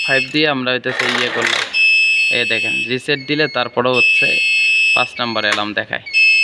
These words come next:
এখন আমরা এই কেরিজটা খুইলা দেখবো পাঁচ নাম্বারের সমস্যাটা কি, এটা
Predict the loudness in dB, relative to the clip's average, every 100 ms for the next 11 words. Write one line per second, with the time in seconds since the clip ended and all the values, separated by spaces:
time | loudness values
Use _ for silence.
0 | 2 2 2 0 -2 -6 -6 -4 -2 0
1 | -2 -2 -2 -4 -4 -4 -4 0 0 2
2 | 0 0 0 0 0 -2 -2 -2 -4 -4
3 | 0 0 0 -2 -2 -2 -4 -10 -10 -20
4 | -20 -20 -20 -20 -16 -4 -2